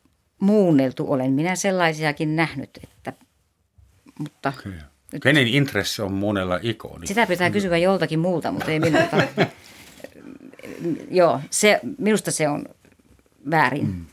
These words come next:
Speaker 1: mutta jokainen.
Speaker 2: Silloin kun Suomen ortodoksinen kirkko syntyi, niin se tavallaan jäi Venäjän ortodoksista kirkosta, eiks niin?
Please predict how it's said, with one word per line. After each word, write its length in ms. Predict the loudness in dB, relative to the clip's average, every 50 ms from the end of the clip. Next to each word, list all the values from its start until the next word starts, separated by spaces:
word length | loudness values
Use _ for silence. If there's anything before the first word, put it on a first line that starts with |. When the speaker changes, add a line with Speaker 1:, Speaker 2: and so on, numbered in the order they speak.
| _ _ _ _ _ _ -6
Speaker 1:
mutta 380 | -4 -4 -4 -4 _ -10 -12 -12 -12 _ _ -20 _ _ _ _ -10
jokainen. 460 | -10 -8 -6 -6 -4 -2 -4 -4 -4 -8 -14 _ _ _ _ _ _ _ _ _ _ _ _ _ _ _ _ _ _ _ _ _ _ _ _ -20 -20 -20 -20 -20 -20 _ -8
Speaker 2:
Silloin 340 | -2 0 2 2 2 2 2
kun 240 | 2 2 0 0 0
Suomen 520 | -2 -2 2 2 2 4 4 2 0 0 -4 _ _ _ _ _ _ _ _ _ _ -2 2
ortodoksinen 720 | 2 2 2 2 0 0 0 0 -2 -2 -2 -2 -2 -2 -2
kirkko 380 | -2 -2 -2 -2 -4 -6 -8
syntyi, 720 | -6 -2 0 0 0 0 0 -2 -6 -6 -4 -2 -2 -2 -4 -6 -12 -20 -20 _ _ _ _ _ _ _ _ _ _ _ _ _ -6
niin 120 | -4 -4 -2
se 120 | -2 -4 -4
tavallaan 640 | -2 0 0 2 2 2 2 0 0 0 -2 0
jäi 340 | 2 4 4 4 4 2 -2 -8 _ _ _ _ _ _ _ _ _ _ _ _ _ _ _ _ _ _ _ _ _ -4 0
Venäjän 400 | 2 2 2 2 0 -2 -4 -6
ortodoksista 720 | -6 -8 -6 -8 -8 -10 -10 -14 -12 -12 -12 -12 -12 -14
kirkosta, 640 | -12 -10 -10 -10 -10 -12 -12 -14 -14 -12 -12 -14 -14
eiks 220 | -14 -12 -8 -8
niin? 220 | -8 -8 -8 -10